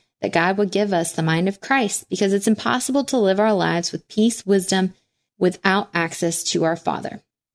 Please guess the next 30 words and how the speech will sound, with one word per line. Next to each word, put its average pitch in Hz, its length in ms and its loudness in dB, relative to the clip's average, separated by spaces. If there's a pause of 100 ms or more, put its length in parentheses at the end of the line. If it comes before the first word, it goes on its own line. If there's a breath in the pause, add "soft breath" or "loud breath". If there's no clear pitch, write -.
(100)
All 220 260 4
of 254 120 2
us 247 160 2
struggle 214 480 0
to - 180 -4
see 220 720 0
our 220 180 2
world, 180 460 0
circumstances, 196 800 2
relationships, 185 680 2
and 175 140 2
futures 196 520 0
without 190 380 0
struggle. - 480 -2 (680)
This 214 460 2 (140)
grace 185 560 0
that - 180 -4
says 175 560 0
that - 300 -6 (640)
there 190 260 2
is 175 200 0
no 180 520 4
one 196 540 -2
of 180 140 0
us 165 220 -2
that - 200 -2
gets - 360 -2 (320)
our 202 140 2
thoughts - 500 -2
right - 320 -2